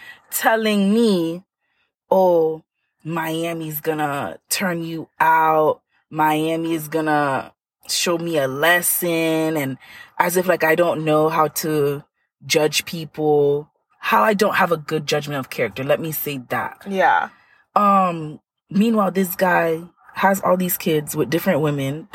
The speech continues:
Speaker 1: multiple, has a girlfriend, is cheating on the girlfriend.
Speaker 2: Child.
Speaker 1: Dude,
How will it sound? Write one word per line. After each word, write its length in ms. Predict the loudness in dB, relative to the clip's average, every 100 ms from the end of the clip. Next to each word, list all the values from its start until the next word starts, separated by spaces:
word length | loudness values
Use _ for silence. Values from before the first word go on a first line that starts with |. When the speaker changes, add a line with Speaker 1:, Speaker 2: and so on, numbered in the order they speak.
| -4
Speaker 1:
multiple, 760 | 2 2 2 -2 0 0 -2 _ -20 -20 -20 -2
has 240 | 0 2
a 60 | 2
girlfriend, 560 | 2 2 0 -2 -2 0
is 160 | -2
cheating 300 | 2 2 4
on 100 | 2
the 80 | 2
girlfriend. 760 | 2 2 2 -2 -2 -2 -4 -8 -8
Speaker 2:
Child. 680 | 0 4 4 4 2 -2 -6 _ _ -20 -20 _ _ -20 -20 -20 -20 _ _ _ _ -4
Speaker 1:
Dude, 560 | 0 4 2 0 -6